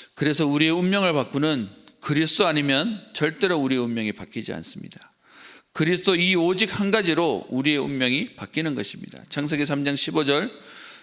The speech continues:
창세기 육 장 십사 절, 출애굽기 삼 장 십팔 절, 이사야 칠 장 십사 절, 마태복음 십육 장 십육 절,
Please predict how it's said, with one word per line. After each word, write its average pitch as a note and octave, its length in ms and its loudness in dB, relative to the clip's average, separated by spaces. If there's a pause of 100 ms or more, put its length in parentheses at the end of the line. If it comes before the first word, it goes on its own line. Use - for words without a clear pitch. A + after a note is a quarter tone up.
(260)
창세기 E3 380 2
육 C#3 140 -2
장 C#3+ 140 2
십사 C#3 340 0
절, C3+ 260 0 (680)
출애굽기 E3+ 340 0
삼 E3 220 0
장 D#3+ 100 0
십팔 D#3 380 -2
절, C#3 360 0
이사야 D3+ 340 2
칠 D#3+ 200 -4
장 E3 180 -2
십사 D3+ 360 -4
절, C#3+ 260 -4
마태복음 E3 460 2
십육 D#3+ 280 -6
장 D3+ 140 -4
십육 E3+ 320 -8
절, C#3 260 -6